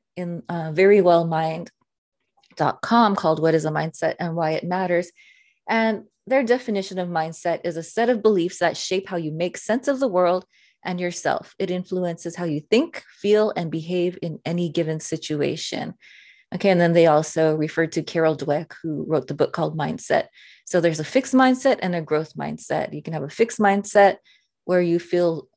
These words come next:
kind of limit-, li-, limited to who you are, what you're doing, and you feel stuck. You feel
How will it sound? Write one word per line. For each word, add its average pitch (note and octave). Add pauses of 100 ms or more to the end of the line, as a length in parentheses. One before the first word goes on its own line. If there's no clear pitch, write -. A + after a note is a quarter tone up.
(160)
kind E3+
of D3+
limit-, F3+
li-, D#3 (200)
limited G3 (220)
to E3+ (140)
who A#3
you G3
are, D#3
what D#3
you're E3+
doing, D3+ (340)
and D#3
you D#3
feel E3
stuck. -
You D#3
feel D#3